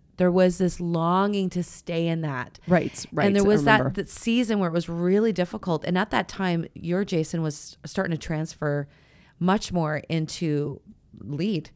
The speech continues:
Speaker 2: Okay, yeah,
Speaker 1: Right. And there was
Speaker 2: right.
Speaker 1: a little bit during that time. And it was
Speaker 2: Yes.
Speaker 1: just becoming a bit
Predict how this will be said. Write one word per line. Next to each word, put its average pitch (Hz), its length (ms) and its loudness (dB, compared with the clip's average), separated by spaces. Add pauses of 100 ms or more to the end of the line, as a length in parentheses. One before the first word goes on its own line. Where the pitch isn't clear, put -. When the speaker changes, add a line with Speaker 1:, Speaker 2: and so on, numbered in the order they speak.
(220)
Speaker 2:
Okay, 151 320 2
yeah, 147 180 6
Speaker 1:
Right. 170 180 0
And 165 80 -2
there 170 80 2
was - 60 4
Speaker 2:
right. 175 60 -2
Speaker 1:
a - 20 0
little 196 120 2
bit 240 160 0
during 202 240 0
that 175 180 0
time. 165 400 -2
And 170 120 4
it 165 80 0
was 190 140 0
Speaker 2:
Yes. - 40 -4
Speaker 1:
just 254 180 -4
becoming 208 460 0
a - 80 -4
bit 185 300 4